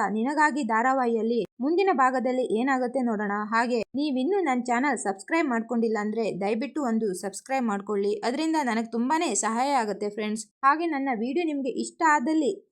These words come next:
ಪ್ಲೀಸ್ ಒಂದು ಲೈಕ್ ಬಟನ್ ಕೂಡ ಕ್ಲಿಕ್ ಮಾಡಿ. ಈ ಕಡೆ ಜೀವ ಹೇಳಿದ್ರದಿಂದ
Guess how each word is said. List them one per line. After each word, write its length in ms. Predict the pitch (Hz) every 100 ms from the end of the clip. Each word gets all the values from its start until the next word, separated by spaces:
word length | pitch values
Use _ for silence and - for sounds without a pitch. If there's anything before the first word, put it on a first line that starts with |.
| _
ಪ್ಲೀಸ್ 340 | 277 359 359 262
ಒಂದು 180 | 240 226
ಲೈಕ್ 280 | - 339
ಬಟನ್ 360 | 269 262 247 233
ಕೂಡ 140 | 233 226 190
ಕ್ಲಿಕ್ 300 | 226 220 214
ಮಾಡಿ. 260 | 196 185 180 349
ಈ 80 |
ಕಡೆ 520 | 339 330 294 240 - _ _
ಜೀವ 220 | 208 311 349
ಹೇಳಿದ್ರದಿಂದ 800 | 269 254 285 277 226 220 233 226